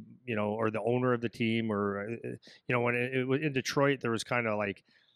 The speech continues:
uh, when I coached in Bell Tire, Bell Tire gave X amount of money for pants, this, that, the other thing. Parents had to come up with so much for ice fees, I think, and then had to get around. And, uh, and then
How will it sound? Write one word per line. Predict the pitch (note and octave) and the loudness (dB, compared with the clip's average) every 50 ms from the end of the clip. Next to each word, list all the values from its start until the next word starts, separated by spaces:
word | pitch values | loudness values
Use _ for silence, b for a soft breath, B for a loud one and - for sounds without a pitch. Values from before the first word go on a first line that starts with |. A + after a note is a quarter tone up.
| b b _ _ - - - | b b _ _ -12 -8 -6
uh, | C3+ B2 | -6 -4
when | B2+ B2+ A#2+ A2+ | -2 -2 0 0
I | A2+ A2+ | 0 0
coached | A2 - A#2+ A2 F#2+ A2+ | 0 0 0 0 0 -4
in | G#2 G2+ | -4 -2
Bell | G#2+ G#2 G#2 G2+ | -2 -2 0 0
Tire, | - G#2 G#2+ G#2 G#2 | 0 0 0 0 0
Bell | G2 G2+ A2+ A2 A2 | -2 0 0 0 0
Tire | - - A2+ A2 A2 G#2+ | 0 0 0 0 0 0
gave | G#2 G#2 G#2+ G#2 G2+ G2 - | 0 0 0 0 0 -2 -2
X | B2 A#2+ A2 - - | -4 -4 -2 -2 -4
amount | B2 A2+ A2 A2 G#2+ | -2 -2 0 0 0
of | G2+ | 0
money | G2+ G#2 G2+ G2+ G2+ | -2 -2 -2 -2 -4
for | - - G#2 | -4 -6 -8
pants, | - - - G#2+ G#2 G#2+ G#2 G2+ - - - _ | -6 -6 -4 -2 -2 -2 -2 -4 -6 -8 -6 _
this, | - A2+ G2+ - | -4 -4 -2 -2
that, | - G#2+ G2+ F#2 | -2 -2 -2 -2
the | - G#2 | -2 -2
other | F#2+ G2 G#2 G#2+ | -2 0 -2 -2
thing. | - B2 A#2 B2 C3+ b b b b b _ _ | -2 -2 -2 -2 -4 b b b b b _ _
Parents | - B2 A#2 A#2 - | -2 0 0 0 0
had | A#2 A2 G#2+ | 0 0 -2
to | - | -2
come | - A#2 A2 | -4 -2 -2
up | G#2+ G#2+ - | -2 0 0
with | A2+ G2+ | -2 -4
so | - - A#2 G#2+ | -2 -2 -2 0
much | G#2+ G#2+ G#2 - - | 0 0 -2 -2 -4
for | - - G#2 G2 G2 F#2+ F#2 b b b b b b _ | -4 -2 0 0 0 0 -2 b b b b b b _
ice | - A#2+ A2+ A#2+ - - | 0 0 2 2 0 -2
fees, | - - A#2+ A#2 A#2+ A2+ | -2 0 2 2 2 2
I | A2+ G2+ | 0 -2
think, | F#2+ - - A2 A2+ C#3 C#3 A#2 | -2 -4 -4 -4 -4 -4 -4 -4
and | G2+ G#2 | -4 -2
then | G#2 | -2
had | G2+ G#2 G#2 | -2 -2 -2
to | G2 G2+ | -2 -2
get | G#2 G2+ | -4 -2
around. | F#2 F#2 F#2 F#2 G#2+ C#3+ D#3+ - b b b b b b b _ _ - | -2 -2 -2 0 0 -2 -2 -6 b b b b b b b _ _ -4
And, | B2 A2 G#2+ G#2+ G#2+ G#2+ G#2+ G#2+ G#2 G#2 | -2 0 0 0 0 0 -2 -4 -2 -2
uh, | G#2 G2+ G2+ G2+ G2+ A2 | 0 0 0 -2 -2 -2
and | A#2 A2 G#2+ | -4 -2 -2
then | A2 A2 A2 G#2+ G#2 | 0 0 -2 -2 -6